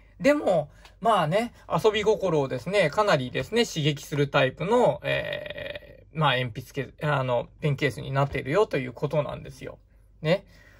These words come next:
だってこんなのどう考えてもですね、ミニマムで持ち運ぶかって言ったら、やっぱこれいるじゃんって思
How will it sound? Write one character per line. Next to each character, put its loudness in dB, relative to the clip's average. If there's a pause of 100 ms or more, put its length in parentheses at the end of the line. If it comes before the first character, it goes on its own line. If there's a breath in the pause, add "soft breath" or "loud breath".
(240 soft breath)
だ -6
っ -8
て -2
こ 2
ん 2
な 2
の 0
ど -2
う -2
考 2
え 4
て 0
も 0
で -4
す -6
ね、 0
ミ 0
ニ -4
マ 2
ム 2
で 0 (160)
持 0
ち -10
運 0
ぶ -6
か -2
っ -6
て -4
言 0
っ -12
た 2
ら、 6
や 0
っ -6
ぱ 0
こ 6
れ 8
い -2
る 0
じ -4
ゃ 0
ん -4
っ -10
て -6
思 -4